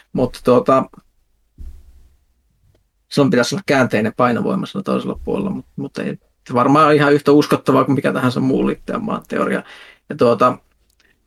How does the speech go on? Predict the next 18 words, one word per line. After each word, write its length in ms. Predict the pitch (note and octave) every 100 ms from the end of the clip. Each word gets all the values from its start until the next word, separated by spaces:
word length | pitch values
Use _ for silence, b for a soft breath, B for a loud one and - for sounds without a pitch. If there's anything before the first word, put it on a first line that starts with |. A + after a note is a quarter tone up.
| _
toivon, 340 | - G#3+ F3+ D#3
että 380 | C#3 - D3 - B B B _ _ _ -
kaikki 420 | F#3+ G3 E3+ - _ _ -
ihmiskunnasta 800 | F#3 D3+ - D3 C#3+ - C#3 - -
kaksituhattakaksikymmentä 1000 | D3+ - D3 C#3 - D#3 - C#3+ C#3
ja 60 | C#3+
kaksikymmentäyksi 1160 | C#3+ C#3 - C3 C#3 - - _ - D#3 - C#3
oppimani 480 | D3 - B2 B2 C3
paljastuisi 560 | C3 C#3 C#3 D3+ D3
humpuukiksi, 760 | C#3+ E3 D3+ D#3 - - - E3
että 160 | C3 D3
mä 80 |
olisin 200 | D3+ D#3+ -
vaan 100 | E3
jonkinlainen 500 | E3+ F3 G3+ E3+ D3+
paha 260 | - A#3 -
uni. 280 | E3 D3+ - B B B B - - -
Kiitos. 360 | D#3+ E3+ -